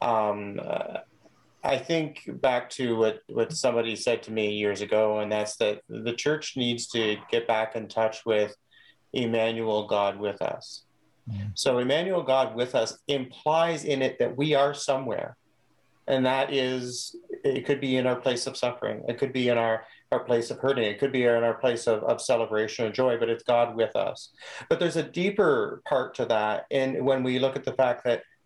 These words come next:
Speaker 1: we are the hands and feet of Christ, we are his representation here on this world. So God with us is about us entering into those places of suffering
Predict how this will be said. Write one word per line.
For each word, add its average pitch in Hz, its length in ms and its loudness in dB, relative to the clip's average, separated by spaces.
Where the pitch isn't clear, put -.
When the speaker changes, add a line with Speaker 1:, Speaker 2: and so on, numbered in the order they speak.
Speaker 1:
we 127 400 2
are 127 180 4
the 123 120 -2
hands 113 320 -2
and 123 100 -10
feet 117 160 0
of 113 140 -2
Christ, - 560 -6
we 139 360 2
are 139 200 4
his 131 260 0
representation 127 1080 0
here 123 300 0
on 117 160 0
this 113 260 -4
world. 120 500 0
So 147 580 2
God 170 420 2
with 147 240 0
us - 760 -2
is 143 220 2
about 143 400 0
us 160 380 -2
entering 143 580 -2
into 139 460 -2
those 123 320 -2
places 120 560 -4
of 123 140 -2
suffering 110 640 -2